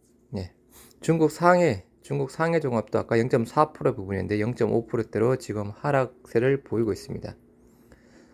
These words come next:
수급 현황, 네, 먼저 코스피 개인만 순매수하고 있습니다. 사천이백억 대. 개인만 순매수,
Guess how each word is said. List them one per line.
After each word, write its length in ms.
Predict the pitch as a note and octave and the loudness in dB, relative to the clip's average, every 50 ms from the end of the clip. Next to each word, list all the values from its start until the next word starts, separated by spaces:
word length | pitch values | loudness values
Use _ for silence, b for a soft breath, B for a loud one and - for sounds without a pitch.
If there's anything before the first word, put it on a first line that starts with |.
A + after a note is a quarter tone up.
| b b b b b b _ | b b b b b b _
수급 400 | _ - - F#3 F3+ F#3+ F#3 - | _ -2 0 2 4 4 2 2
현황, 300 | D3 A#2+ A2 F#2 F2+ F2+ - _ _ _ _ | 0 0 2 0 -2 -6 -10 _ _ _ _
네, 180 | G#2 G2 F#2+ | -6 -6 -6
먼저 260 | F#2+ G2 A2 A#2 A#2+ - | -4 -4 -4 -4 -4 -4
코스피 640 | - - F3 E3+ - - - E3+ E3 E3 D#3 - - | 2 2 2 2 0 -2 0 2 2 2 0 -6 -2
개인만 760 | - C3+ C#3 D3+ D#3 D3+ D3+ D3 D3 C#3+ D3 D3 D3 C#3+ C3+ - - _ - _ _ | 2 4 6 6 6 4 4 4 4 4 4 2 0 -4 -8 -10 -16 _ -20 _ _
순매수하고 520 | - - D3+ D3+ C#3 - - A2+ F#2+ F#2+ | -8 0 0 0 2 2 -2 -2 -2 -4
있습니다. 320 | F#2 - G2 F#2 F2+ F#2 | -6 -8 -10 -8 -8 -8
사천이백억 800 | F#2 - - C#3 C#3 C#3+ - C#3 A2 A2+ A2 G#2+ G2 F2+ D#2+ - - | -8 0 0 0 0 2 -2 -2 -2 0 0 0 0 -2 -4 -6 -6
대. 180 | - F2 - B B B B B B B B B | -6 -6 -6 B B B B B B B B B
개인만 460 | - B2 C3 C3+ C#3+ C#3+ C3 B2 A#2 | 4 4 6 6 4 4 2 2 0
순매수, 580 | A#2 - C#3 B2+ A#2+ A#2 - - - B2+ D3 | 0 -2 -2 2 2 2 2 2 0 0 0